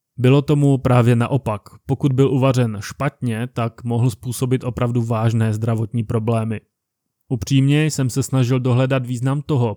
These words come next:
proč při záměně jediného písmenka utrpěl Barufio takové strašné následky. No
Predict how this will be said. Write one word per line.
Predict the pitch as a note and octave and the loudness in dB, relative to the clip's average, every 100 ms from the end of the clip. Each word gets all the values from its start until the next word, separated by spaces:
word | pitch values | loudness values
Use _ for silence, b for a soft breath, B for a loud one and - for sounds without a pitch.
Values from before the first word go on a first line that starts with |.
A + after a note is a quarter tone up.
| - | -4
proč | A#2 A#2 | -4 -4
při | - - B2+ A2+ | -4 -2 0 0
záměně | A#2 A2+ A2+ B2 C3 A#2 A2 - | -2 0 0 0 -2 -4 -6 -4
jediného | B2 A#2+ C#3 D3 D3 | -4 -2 -2 0 -2
písmenka | - B2+ - A#2+ A2+ G2+ G#2+ - | -4 -8 -6 -4 -4 -8 -10 -10
utrpěl | B2+ A#2+ A#2+ B2+ | -6 -6 -2 -2
Barufio | B2 A#2+ A#2+ - B2+ A#2+ | 0 0 0 0 -2 -2
takové | - B2 - A#2+ A#2+ | -2 -6 -2 -2 -2
strašné | - A2+ - A#2 A2+ | -4 -8 -6 -6 -4
následky. | A2 A2 C3 B2+ - A2+ - _ - | -6 -4 -6 -6 -8 -10 -12 _ -2
No | B2 C3+ | 4 4